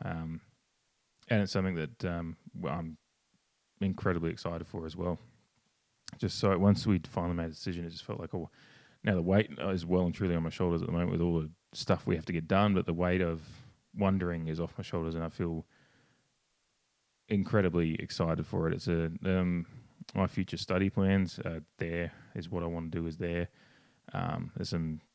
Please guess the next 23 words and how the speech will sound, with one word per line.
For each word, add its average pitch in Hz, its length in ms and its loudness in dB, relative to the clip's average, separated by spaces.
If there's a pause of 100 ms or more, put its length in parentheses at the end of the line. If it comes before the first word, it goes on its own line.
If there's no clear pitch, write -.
(580)
projects, - 1040 -2
um, - 360 -6
sports - 420 -8
writing 85 320 0
and 82 100 -6
stuff - 220 -8
like 95 100 -6
that, 87 180 -4
that, 87 260 -4
um, 80 260 -4
I've 82 80 -6
got 82 100 -6
a, 78 120 -8 (380)
one 87 200 -2
of 82 60 -4
my 82 80 -4
best 82 260 -6 (100)
friends, 85 720 -8
uh, 87 120 -4
groomsman 87 440 -2
of 82 60 -4
a 82 40 -6
wedding, 87 340 -2